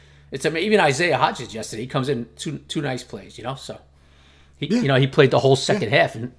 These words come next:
Speaker 1: at the X position for Galladay and, you know, Mason, it just did a few things.
Speaker 2: Buddy of mine texted me, "Who the hell's this?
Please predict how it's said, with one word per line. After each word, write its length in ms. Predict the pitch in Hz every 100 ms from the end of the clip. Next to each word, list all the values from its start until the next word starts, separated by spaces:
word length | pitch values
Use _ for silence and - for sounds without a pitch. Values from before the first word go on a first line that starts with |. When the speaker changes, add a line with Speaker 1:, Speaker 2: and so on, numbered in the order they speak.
| _ _ _ -
Speaker 1:
at 140 | 131 113
the 140 | 113
X 160 | 202 -
position 420 | 123 107 110 123
for 140 | -
Galladay 520 | 98 147 135 104 104 120
and, 160 | 147 165 _ _ _ _ _
you 60 | 277
know, 180 | - 247 _ _ _ _ -
Mason, 280 | 190 208 - _
it 140 | 269 262
just 240 | 254 -
did 120 | 214
a 40 | 214
few 180 | 285 320
things. 360 | 392 277 - _ - - - - - _ _ _ _ _ -
Speaker 2:
Buddy 180 | 139 -
of 60 |
mine 120 | 139 131
texted 200 | 147 -
me, 60 |
"Who 100 | 131 190
the 80 |
hell's 220 | 170 170 143
this? 340 | 170 - -